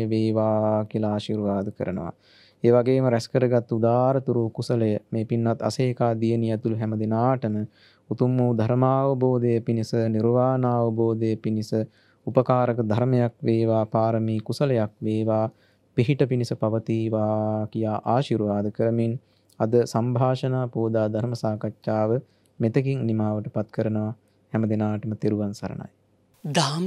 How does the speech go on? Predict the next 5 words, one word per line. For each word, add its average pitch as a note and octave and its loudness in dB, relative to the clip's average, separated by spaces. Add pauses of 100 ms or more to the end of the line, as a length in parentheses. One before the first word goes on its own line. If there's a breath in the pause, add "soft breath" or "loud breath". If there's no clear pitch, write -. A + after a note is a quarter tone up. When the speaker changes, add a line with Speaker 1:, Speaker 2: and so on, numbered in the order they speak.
(100)
Speaker 2:
කරුණු C3+ -2 (400)
ජීවිත E3+ 2
අවබෝධයට, B2 -4 (520)
දහම් D3+ -2
කරුණු C#3 -2